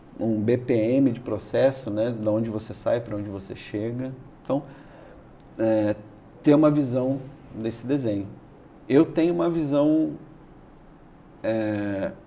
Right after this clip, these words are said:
minha visão, e que às vezes eu consigo adaptar essa visão pra outros cenários, né? É, eu imagino que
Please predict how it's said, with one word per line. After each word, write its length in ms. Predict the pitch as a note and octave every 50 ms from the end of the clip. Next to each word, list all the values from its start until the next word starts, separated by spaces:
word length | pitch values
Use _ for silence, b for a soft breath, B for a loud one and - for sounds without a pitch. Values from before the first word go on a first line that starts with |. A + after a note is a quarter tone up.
| - -
minha 320 | - B2+ D3 E3+ F3 D#3+ D3
visão, 460 | B2+ A#2+ A2+ A2 A#2+ B2 C3 D3+ F3+ F#3+ - - - -
e 180 | - C3+ C#3 C3+ - - - - - - -
que 120 | - -
às 160 | C#3 B2+ A2+ A#2
vezes 160 | C3 C3+ C3+
eu 80 | C#3+
consigo 1160 | C#3 C#3+ D3 C#3 C3+ - - - C3+ B2+ - - B2+ C#3 C#3 C#3 C#3 C#3 C3+ B2+ B2 A#2+ A#2 - - - - -
adaptar 440 | A2+ B2 B2+ B2+ B2+ - - C#3
essa 140 | B2 - D3+
visão 220 | C#3 B2 A#2+ B2 B2
pra 160 | B2 B2 A#2+
outros 180 | A#2+ B2 -
cenários, 560 | - D3+ D3+ C#3 A#2 G2+ F#2+ F#2+ F#2+ - - - - - - - - -
né? 160 | G2 F#2+ - B B B B B B B B B B B B B B B B B - - - - -
É, 500 | - - G#2+ G#2+ G#2+ G#2 G#2 G#2 G2 - - -
eu 80 | G2
imagino 400 | A#2+ B2 B2+ B2+ A#2+ C#3+ D3 D3+
que 140 | D3+ - -